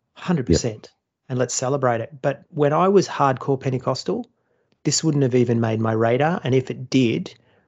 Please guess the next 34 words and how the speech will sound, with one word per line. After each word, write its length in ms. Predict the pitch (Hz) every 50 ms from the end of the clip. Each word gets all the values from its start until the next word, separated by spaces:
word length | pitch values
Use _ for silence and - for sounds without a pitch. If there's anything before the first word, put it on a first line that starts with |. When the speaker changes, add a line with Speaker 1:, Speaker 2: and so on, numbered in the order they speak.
| _ _ _ -
Speaker 1:
I 80 | - 127
would 160 | 120 127 123
have 80 | 117
just 160 | 117 120 - -
let 180 | 123 120 120
it 100 | 123 123
go 140 | 123 120 117
to 80 | 113 113
the 80 | 120
keeper. 460 | 117 - - 127 123 123 131 120 113 117 - - - - - _ _ _ _ _ _ _ _ _ - - -
Who, 200 | - 220 233 330
who 180 | - - 190 190
were 60 | 208
you 120 | 208 220 214
talking 300 | - 220 - 269 - _ -
to 160 | - - 123
about 260 | 107 113 110 110 -
this? 220 | - 113 107 - -
Who, 220 | - 147 156 160
who 240 | 151 - - 170 170
were 80 | 165
you 420 | 160 160 156 156 156 151 147 143 131 - - - - - _ _ _ _ _ -
relating 720 | 139 143 131 127 135 - 190 185 - 196 185 175 151 135 - _ _ _ _ - - - -
to 100 | - -
Speaker 2:
Uh, 200 | 101 104 110 113
Speaker 1:
this 120 | 110 107
with? 300 | 123 117 170 - - - _ _ _ _ _ _ _ _ _ _ _ _ _ -
Speaker 2:
uh, 80 | -
probably 540 | - - - - 110 104 135 165 139 - - -
at 100 | - -
the 80 | 69
time, 460 | 67 - - 65 67 65 65 65 67 -
my 200 | - - 69 67
wife, 580 | 64 - 62 64 - - - - - - -